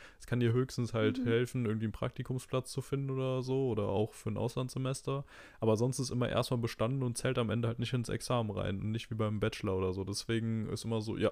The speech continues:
Speaker 1: bestanden, tipptopp, nächstes Fach, bam, rein da. Und deswegen, ja, schauen wir mal, wie das Ganze gelaufen ist. Ich halte euch auf dem Laufenden. Es wird aber noch ein bisschen dauern, bis wir da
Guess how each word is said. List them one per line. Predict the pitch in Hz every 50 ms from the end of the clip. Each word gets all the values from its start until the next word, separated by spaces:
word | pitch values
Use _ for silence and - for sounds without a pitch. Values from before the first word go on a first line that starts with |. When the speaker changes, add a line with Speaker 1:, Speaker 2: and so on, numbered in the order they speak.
| - -
Speaker 1:
bestanden, | - 113 - - 110 113 113 107 113 110 -
tipptopp, | - 113 - - - 113 110 - -
nächstes | 101 101 101 - - - -
Fach, | - - 101 107 -
bam, | - - - 92 95 101
rein | 98 95 95 98 98
da. | 98 101 - - - - - -
Und | - 113 -
deswegen, | 117 113 - - 120 113 113 113 110 - - -
ja, | 120 135 147 156 160 165 160 151 - - - - - - - - -
schauen | - - - 127 131
wir | 131 123
mal, | 110 101 95 95 101 - - - - - - -
wie | 123
das | 117 117 113 -
Ganze | - 113 110 107 110
gelaufen | 107 101 101 107 110 117
ist. | 110 -
Ich | 117 110 -
halte | 117 110 117 - 113
euch | 110 - 117
auf | 110 - -
dem | 104 101
Laufenden. | 101 104 104 110 - - 110 104
Es | - -
wird | 113 104
aber | 101 101
noch | 101 101 98
ein | 107 101
bisschen | 101 101 - 107 101
dauern, | 101 98 101 101 101
bis | 101 98 - -
wir | 110 101
da | 101 101 101 101 101 104